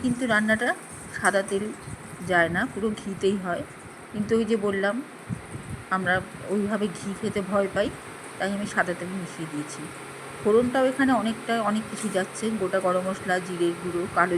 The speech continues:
জিরে, আবার গোটা জিরে, এটা ফোড়নে যাবে। এখন আমার গ্যাসটা অফ করা আছে। তেল ঘি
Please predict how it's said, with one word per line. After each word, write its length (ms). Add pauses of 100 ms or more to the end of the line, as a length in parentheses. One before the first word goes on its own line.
জিরে, 220 (640)
আবার 140 (100)
গোটা 220 (100)
জিরে, 240 (1600)
এটা 120 (140)
ফোড়নে 400
যাবে। 180 (120)
এখন 220
আমার 200
গ্যাসটা 340
অফ 160
করা 240
আছে। 180 (1120)
তেল 180 (100)
ঘি 80